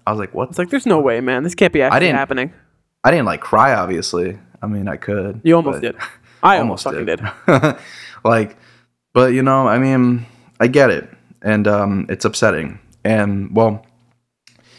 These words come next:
Speaker 1: the other, maybe it's too soon to say this, and I'm not trying to be disrespectful. This is just how I kinda see it. I don't think he's leaving music. I mean, the Panic idea is just completely dying, and I think maybe
Speaker 2: See,
Speaker 1: he's just done
Speaker 2: and
Speaker 1: with the
Speaker 2: that's the
Speaker 1: project,
Speaker 2: second
Speaker 1: and I
Speaker 2: thing I
Speaker 1: get
Speaker 2: was
Speaker 1: it.
Speaker 2: gonna say.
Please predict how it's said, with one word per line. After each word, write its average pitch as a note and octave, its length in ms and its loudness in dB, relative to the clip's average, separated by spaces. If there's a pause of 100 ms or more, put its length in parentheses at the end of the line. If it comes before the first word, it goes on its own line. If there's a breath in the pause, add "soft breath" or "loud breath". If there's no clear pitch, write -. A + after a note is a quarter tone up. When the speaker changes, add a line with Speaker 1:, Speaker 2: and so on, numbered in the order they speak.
(380 soft breath)
Speaker 1:
the G#2+ 80 2
other, B2 520 2 (120)
maybe C3 200 2
it's B2 160 -2
too - 160 -2
soon A2+ 220 0
to G2 80 -2
say A2 260 0
this, A2 280 -2
and G2 360 -6
I'm G#2+ 80 -4
not G#2+ 140 0
trying G#2+ 160 0
to G2+ 40 -2
be G2+ 120 -4
disrespectful. G#2 640 -4
This G2+ 200 -10
is G2 80 -8
just G2 200 -8
how G2 160 -2
I F2+ 120 -4
kinda F#2+ 280 -6
see A2 240 -4
it. G#2 160 -4 (1300 soft breath)
I F2 140 -4
don't C3+ 220 0
think B2+ 200 2
he's G#2 180 -2
leaving G#2 380 0
music. G#2+ 440 2
I G#2+ 60 -2
mean, G2+ 160 -2
the G2 100 -2
Panic A#2+ 440 0
idea G2 320 -2
is F#2+ 120 -4
just F#2+ 140 -10
completely G2+ 600 -4 (240)
dying, G2 640 -4 (100)
and G2+ 100 -4
I G2+ 60 -2
think G#2 220 -2
maybe G2+ 140 -2
Speaker 2:
See, A3+ 160 -2
Speaker 1:
he's G#2 120 -4
just G2 200 -6
done G2+ 100 0
Speaker 2:
and G2+ 80 -2
Speaker 1:
with G2+ 80 -4
the F#2+ 80 -4
Speaker 2:
that's G#2 360 2
the C4 60 -2
Speaker 1:
project, - 80 -4
Speaker 2:
second A3 140 6
Speaker 1:
and G#3+ 80 -2
I - 20 -8
Speaker 2:
thing F#3 120 0
I - 40 2
Speaker 1:
get D#3 60 4
Speaker 2:
was D#3 80 0
Speaker 1:
it. - 20 -4
Speaker 2:
gonna D3 160 0
say. G#3+ 260 4